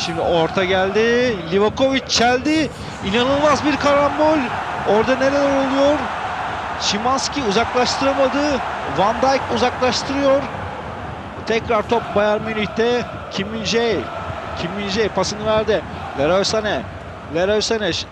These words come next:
etrafına baktı. Harry Kane. Harry Kane topu aldı Kingsley Coman. Kayarak bir pas. Harry Kane ve, ve, ve top ağlarımızda.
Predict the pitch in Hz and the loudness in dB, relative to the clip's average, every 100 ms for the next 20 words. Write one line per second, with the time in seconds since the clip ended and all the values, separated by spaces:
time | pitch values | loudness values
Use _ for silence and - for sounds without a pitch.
0 | - 185 180 196 196 214 214 214 202 - | -4 -4 0 2 2 0 -2 2 0 -2
1 | - 233 254 - - - - - - - | -4 -2 -2 -6 -10 -14 -14 -14 -14 -4
2 | 170 196 190 240 202 165 208 - 226 208 | 0 2 2 0 2 0 -2 -2 -4 -2
3 | 208 - 214 202 214 208 214 220 - 226 | 0 0 2 4 2 0 -4 -4 -2 -2
4 | 214 233 226 196 - - - - - - | 0 0 0 -2 -4 -8 -8 -8 -8 -8
5 | - - - 214 240 240 - - 254 - | -8 -4 2 4 4 2 0 -2 -2 2
6 | 269 285 285 - 262 277 - 285 311 302 | 4 4 4 2 2 2 0 2 2 0
7 | 269 208 247 247 240 240 220 220 220 220 | -2 2 4 6 6 6 6 6 4 4
8 | 220 214 214 208 208 202 202 202 202 - | 4 4 4 4 4 2 2 0 0 -2
9 | - - - 190 202 - 180 185 196 196 | -4 -4 0 2 2 2 4 4 4 2
10 | 190 185 160 185 190 214 220 | 0 -2 0 2 4 4 2